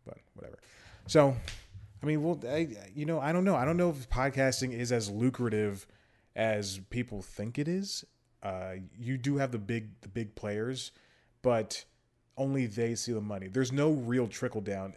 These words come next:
and not even for the people who have been doing it for sixteen years, such as, you know,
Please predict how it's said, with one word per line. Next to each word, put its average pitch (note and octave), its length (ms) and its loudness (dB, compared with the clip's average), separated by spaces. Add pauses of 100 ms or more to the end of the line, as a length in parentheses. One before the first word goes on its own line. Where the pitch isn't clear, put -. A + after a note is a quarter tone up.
and G#2+ 140 -8
not B2 160 0
even A#2+ 200 -2
for A#2+ 200 -6
the G#2 100 -8
people G#2 640 -2 (540)
who B2+ 360 0
have G#2+ 240 -4
been A2+ 160 -2
doing A2 320 0
it G2+ 100 -6
for G2+ 380 -2
sixteen - 1000 -6
years, F2 380 -10
such G#2 260 -4
as, F#2+ 180 -6
you F#2+ 80 -4
know, F2 320 -10